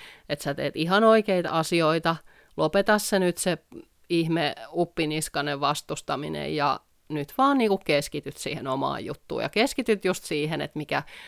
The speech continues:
mikä sun, sun sielua ravitsee ja mikä oikeasti nyt on oikea-aikaista.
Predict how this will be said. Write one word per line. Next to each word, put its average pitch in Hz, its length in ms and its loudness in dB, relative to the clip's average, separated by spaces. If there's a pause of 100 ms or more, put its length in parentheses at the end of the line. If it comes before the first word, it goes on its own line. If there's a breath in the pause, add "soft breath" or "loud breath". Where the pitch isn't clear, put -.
(140 loud breath)
mikä 170 280 0
sun, 156 300 -2 (100)
sun 160 260 -6
sielua 143 440 0
ravitsee 143 600 -4
ja 151 120 -6
mikä 196 300 4
oikeasti 175 480 2
nyt 170 380 2
on 131 160 -4 (120)
oikea-aikaista. 139 1040 -4